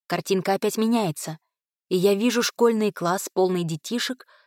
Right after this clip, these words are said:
которые, как мне кажется, решают математические задачки. "Ты загораживаешь мне обзор, Грейс", вдруг говорит куратор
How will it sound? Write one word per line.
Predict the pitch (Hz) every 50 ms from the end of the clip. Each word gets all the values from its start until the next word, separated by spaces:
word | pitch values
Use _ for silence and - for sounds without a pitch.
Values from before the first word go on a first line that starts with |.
| _ _ -
которые, | - 185 - 254 269 285 269 254
как | - 240 220 -
мне | 208 196 185 180 -
кажется, | - 185 196 220 240 247 - - - 269 254 - _ _ _ _ _
решают | - 196 185 - - 208 220 240 240 226
математические | 208 208 - 175 196 185 180 - - - - 220 - - - 202 202 180
задачки. | 185 190 175 180 175 156 - - - 139 143 - _ _ _ _ _ _ _ _ _ _ _ _ _ _ _ _ _ _ _ _ _ _ _ _ _ _ _ _ _ _ -
"Ты | 214 226
загораживаешь | 214 247 254 269 269 262 247 247 226 247 233 254 269 - -
мне | 240 240 247 254
обзор, | 269 254 240 254 226 196 170
Грейс", | 160 180 175 170 160 - - - _ _ _ _ _ _ _ _ _ _ _ _ -
вдруг | 185 190 170 196 185 175
говорит | 160 185 170 175 165 160 - -
куратор | - 165 175 185 202 - 160 - -